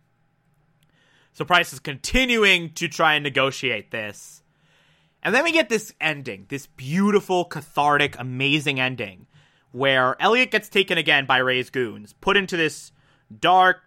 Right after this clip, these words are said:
desolate, empty room. Mister Robot shows up and is like, "Hey, before you, before you freak out and go postal on me, I, I was trying to help. I was trying to take the punches for you." And it looks like Elliot's about to, like, just go ballistic.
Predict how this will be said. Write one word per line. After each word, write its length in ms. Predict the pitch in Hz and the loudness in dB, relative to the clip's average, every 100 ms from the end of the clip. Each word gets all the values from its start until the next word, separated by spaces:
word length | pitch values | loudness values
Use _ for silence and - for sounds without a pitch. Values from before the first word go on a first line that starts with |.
| - | 0
desolate, 420 | 165 170 165 165 | 0 2 -2 -2
empty 340 | 160 170 - 160 | -2 -4 -4 -6
room. 580 | 131 147 120 101 101 101 _ _ _ _ _ _ _ _ _ _ _ _ _ | 0 0 0 -4 -14 -20 _ _ _ _ _ _ _ _ _ _ _ _ _
Mister 300 | 165 185 196 | -2 2 2
Robot 440 | 175 190 170 147 - | 4 4 4 2 0
shows 240 | 135 123 | -6 0
up 220 | 127 120 | 0 0
and 80 | 123 | -4
is 120 | 120 | -6
like, 220 | 123 117 _ _ _ | -4 -6 _ _ _
"Hey, 220 | - 131 98 | -8 -8 -8
before 360 | 120 - 147 | -12 -6 -4
you, 260 | 147 127 120 _ _ _ _ | -2 -6 -10 _ _ _ _
before 440 | - - 151 151 160 | -20 -10 -2 0 0
you 340 | 160 147 139 - | 0 -2 -4 -6
freak 260 | 156 135 147 | -6 -2 2
out 220 | 139 127 | 4 2
and 100 | 123 | -2
go 140 | 131 | -4
postal 440 | 123 135 120 127 110 | -2 -2 -4 -6 -4
on 160 | 107 | -6
me, 260 | 107 107 101 _ _ _ _ | -8 -12 -14 _ _ _ _
I, 120 | 117 117 - | -16 -8 0
I 160 | 143 | 2
was 140 | 147 - | 2 -2
trying 200 | 156 139 | -2 -2
to 40 | |
help. 260 | 147 147 143 | 0 0 0
I 60 | |
was 120 | 131 - | -4 -2
trying 160 | 139 | -2
to 60 | 131 | -2
take 200 | 143 143 | -6 -6
the 80 | 147 | -2
punches 380 | 151 139 123 | -4 -4 -10
for 140 | - 113 | -12 -10
you." 280 | 104 95 - _ _ _ _ _ | -10 -14 -18 _ _ _ _ _
And 100 | 196 | 0
it 100 | 202 | 0
looks 360 | 180 247 262 - | 0 -2 0 -2
like 200 | 196 - | -2 2
Elliot's 340 | 170 175 170 143 | 2 4 0 0
about 360 | 156 151 - | 2 2 0
to, 340 | - 147 139 131 | -2 0 0 -2
like, 260 | 120 117 | -4 -4
just 280 | 156 143 - | -4 -6 -2
go 200 | 156 147 | 0 2
ballistic. 720 | 143 127 113 - 214 226 - | 0 -4 -6 -4 -4 -4 -12